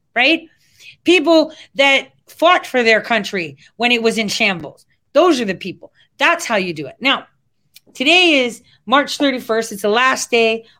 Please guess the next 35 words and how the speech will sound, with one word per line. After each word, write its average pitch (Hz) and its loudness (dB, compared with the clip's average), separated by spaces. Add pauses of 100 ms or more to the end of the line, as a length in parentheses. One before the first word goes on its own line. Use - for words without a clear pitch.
of 185 -10
March. 190 -2 (240)
Obviously, 233 -2
Ali 233 2
Akbar 226 2
has 196 -2
until 185 -4
midnight 196 -2
to 196 -10
respond. 196 -4
He 180 -12
doesn't. 185 -2 (680)
We've 185 -6
already 175 0
got 156 0
a 156 -4
plan 170 -10
for 175 -12
that 233 -2 (1300)
'cause, 160 -6 (720)
you 208 -8
know, 175 -6 (380)
he's 196 -10
not 330 0
getting 220 0
away 233 0
with 175 -8
it. - -18 (2000)
Be 165 -20
surprised 269 -4
what 214 -14
comes 226 -8
out 226 0
in 214 -10
discovery. 165 -10